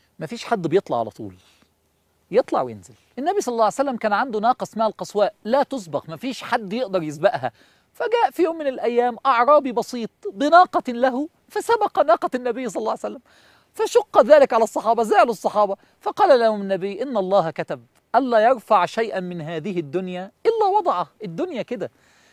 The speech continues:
الدنيا لا تعدل عند الله جناح بعوضة. تخيل، هات كده مرة ناموسة، ومعلش بعد ما تموت شد الجناح بتاعها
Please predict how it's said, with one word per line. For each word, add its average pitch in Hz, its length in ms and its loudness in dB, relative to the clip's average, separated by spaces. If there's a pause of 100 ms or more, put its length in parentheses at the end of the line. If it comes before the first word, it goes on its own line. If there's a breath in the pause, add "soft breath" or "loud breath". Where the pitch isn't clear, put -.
(120 soft breath)
الدنيا 240 380 0
لا 196 140 6
تعدل 196 380 2
عند 170 260 -6
الله 165 240 -4
جناح 170 580 -4
بعوضة. 143 540 -4 (580)
تخيل، 240 480 2 (260 soft breath)
هات 254 180 0
كده 208 220 2
مرة 185 400 2
ناموسة، 214 480 -2 (300 soft breath)
ومعلش 165 840 2
بعد 175 340 6
ما 160 120 -2
تموت 214 260 -6
شد 226 340 0
الجناح 165 520 0
بتاعها 240 460 0